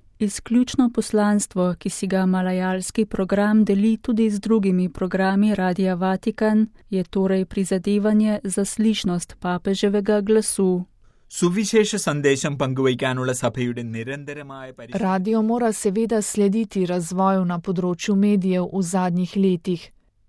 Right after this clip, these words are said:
Speaker 3: To pomeni nove tehnologije, digitalno oddajanje in širjenje različnih programskih osnov. V te spremembe je bilo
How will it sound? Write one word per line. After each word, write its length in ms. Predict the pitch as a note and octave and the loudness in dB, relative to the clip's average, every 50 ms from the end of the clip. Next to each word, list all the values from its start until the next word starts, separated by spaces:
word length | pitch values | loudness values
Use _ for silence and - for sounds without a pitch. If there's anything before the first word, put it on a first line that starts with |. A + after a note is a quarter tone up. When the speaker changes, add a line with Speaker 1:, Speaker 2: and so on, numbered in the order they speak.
| _ _ - | _ _ 0
Speaker 3:
To 100 | G#3+ F#3+ | 0 0
pomeni 600 | E3+ - G3 F#3+ G3 A3 A#3 A3+ A3 A3 G#3 G3 | 0 0 0 2 2 2 2 2 2 2 2 2
nove 400 | F#3 F3+ F#3 F3+ F3+ E3+ F#3 F3 | 2 2 2 0 0 0 -2 -4
tehnologije, 960 | - - F3+ - - - F#3 F#3 F#3 F3+ F#3+ F#3 G3 A3+ A#3 A#3+ A3 G3 F#3 - _ - | -4 -6 -8 -6 -4 -4 -2 -2 0 0 -2 -2 -2 0 0 2 2 0 0 -4 _ -6
digitalno 720 | F#3+ F3 G#3+ G#3+ F#3+ G#3 G3+ - G#3+ G3+ G3+ G3+ G3+ G3 | -4 -2 -2 0 0 -2 -2 0 0 2 2 2 2 2
oddajanje 800 | G3 F3+ G3 F3+ G3 F#3+ F#3+ G3 G3 G3 F#3+ F#3 F#3+ F#3 F3+ F3+ - - | 2 0 0 0 2 2 2 2 2 2 2 2 2 0 0 -2 -4 -2
in 180 | G3+ G3+ G3 G3+ | 0 0 0 0
širjenje 560 | - - - B3 B3 B3 A#3 A3 A3 A3 G#3+ | 0 -2 -4 -4 -2 -2 0 0 0 2 2
različnih 640 | A3+ A3+ G3+ G3 G#3+ G3+ F#3+ - - G#3+ G#3+ - - | 2 0 2 0 0 -2 -2 -2 -2 -2 -2 -2 -4
programskih 800 | - A#3 A#3 G3 G3 G3 F#3 F#3 F3+ - - - - F#3 E3+ G3+ | -2 -2 -2 0 0 0 0 0 -2 -4 -6 -6 -8 -6 -4 -4
osnov. 520 | G3 F#3+ - - G3+ F#3 F3 E3 E3 D#3+ - - - - - - _ - _ _ _ - - - - - _ _ _ - | -4 -4 -4 -2 -2 -2 -2 -2 -4 -8 -10 -16 -20 -20 -20 -20 _ -20 _ _ _ -20 -20 -20 -20 -20 _ _ _ -6
V 100 | F#3 F3 | -6 -2
te 200 | - A3 G#3+ G#3+ | 2 2 2 2
spremembe 640 | - - - F#3 F#3 F3 F3+ F#3 G3 G3+ G#3 A#3 | 2 -2 -2 0 0 2 2 2 2 2 2 2
je 180 | A3+ A3+ A3 G3+ | 4 4 4 2
bilo 300 | F3+ G#3+ G#3+ A#3 A#3+ | 2 2 2 2 2